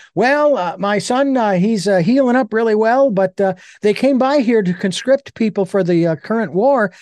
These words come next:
and he, of course, couldn't go 'cause of his broken leg." "Well, that's good." "Well, who's to say that's good or bad?" says the farmer. Next day, same scenario, only this time it was something, uh, that happened.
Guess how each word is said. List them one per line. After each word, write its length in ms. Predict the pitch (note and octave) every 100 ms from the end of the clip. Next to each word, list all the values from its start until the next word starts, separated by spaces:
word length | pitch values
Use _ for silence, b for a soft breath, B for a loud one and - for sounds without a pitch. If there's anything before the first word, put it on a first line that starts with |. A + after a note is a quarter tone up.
| B -
and 100 | E3+
he, 100 | A3+
of 60 |
course, 220 | - F3+ F3
couldn't 240 | F#3 E3
go 180 | B3+ B3
'cause 200 | F#3+ E3
of 40 |
his 120 | E3
broken 320 | D#3 E3 F#3+ F#3+
leg." 320 | C4 A#3 C3 B B B
"Well, 100 | C4+
that's 220 | C4 C#4
good." 460 | - D#4 F4+ D#4 C#3+ _
"Well, 400 | F3+ F3 F3 E3
who's 260 | D3 A3+ -
to 100 | G#3
say 380 | - C4 C#4+ B3
that's 300 | F3+ E3 -
good 260 | D#3 E3
or 80 | D3
bad?" 360 | C3+ C3 F#2+ -
says 300 | - C3+ A#2+
the 80 | B2
farmer. 380 | B2+ A2 F#2+ - _ _ _ _ B2+
Next 300 | D#3 - D3+
day, 320 | E3 F#3+ G3 b b
same 340 | - A3 G#3
scenario, 520 | F3 G#3+ F3+ F3 F3+
only 180 | E3+ E3+
this 180 | D#3+ D#3+
time 280 | F3 D#3+ E3
it 120 | D3
was 160 | D#3 -
something, 440 | D#3 C#3 D3+ D#3+ B B B -
uh, 300 | D3+ D3+ C#3
that 200 | C#3+ B2
happened. 500 | D#3+ E3 D#3+ D#3+